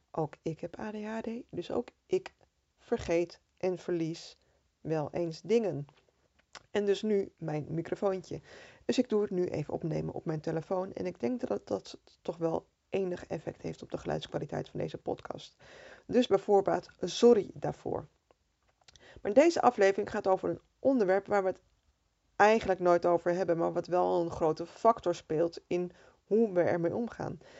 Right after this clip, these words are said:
En dat is de reden waarom we niet altijd zeggen dat we A D H D hebben.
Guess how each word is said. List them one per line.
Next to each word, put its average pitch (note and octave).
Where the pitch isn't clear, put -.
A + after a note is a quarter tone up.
En F#3+
dat F#3
is F#3
de F3
reden F#3+
waarom G#3+
we F3
niet E3+
altijd E3+
zeggen E3+
dat E3+
we -
A E3+
D E3+
H E3+
D E3
hebben. D#3+